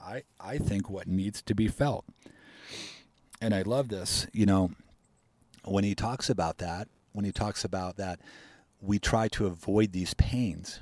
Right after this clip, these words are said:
right? We try to feel better. What we do, almost in a certain sense, is we put ourselves before God, before coming to him,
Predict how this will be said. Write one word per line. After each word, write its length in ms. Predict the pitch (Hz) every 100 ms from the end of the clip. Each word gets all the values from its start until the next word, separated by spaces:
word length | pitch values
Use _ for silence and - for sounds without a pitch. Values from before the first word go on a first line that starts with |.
| -
right? 260 | 87 101
We 140 | 92 92
try 340 | - 98 98 -
to 160 | 95 85
feel 520 | - - 110 101 87 85
better. 360 | 107 127 110 92
What 320 | 92 98 87
we 180 | 98 90 87
do, 360 | 131 156 113 101 -
almost 540 | 117 147 135 131 -
in 120 | 113
a 80 | 104
certain 340 | - 120 110 -
sense, 460 | - 143 120 -
is 180 | 98 90
we 140 | 98
put 260 | - - 113
ourselves 600 | 104 104 - 104 98 - - - - - - _
before 480 | 101 - - 95 90
God, 420 | 85 80 87 - - _ _ - - - - - - _ _ _ -
before 340 | 101 131 127
coming 320 | - 117 117
to 120 | 123
him, 400 | 117 92 90 98